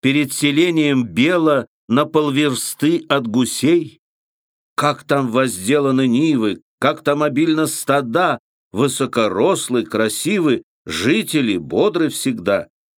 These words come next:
Видно, ведётся копейка. Бабу там холит мужик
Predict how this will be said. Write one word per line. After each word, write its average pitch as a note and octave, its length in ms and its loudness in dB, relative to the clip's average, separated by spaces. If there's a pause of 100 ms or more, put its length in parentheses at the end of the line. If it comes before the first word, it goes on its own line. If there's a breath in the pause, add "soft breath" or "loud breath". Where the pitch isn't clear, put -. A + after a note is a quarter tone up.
Видно, D#3 520 0
ведётся E3+ 680 0
копейка. D#3+ 840 -2 (380)
Бабу D3+ 480 0
там A#2+ 260 0
холит B2 460 -2
мужик D#3 640 -2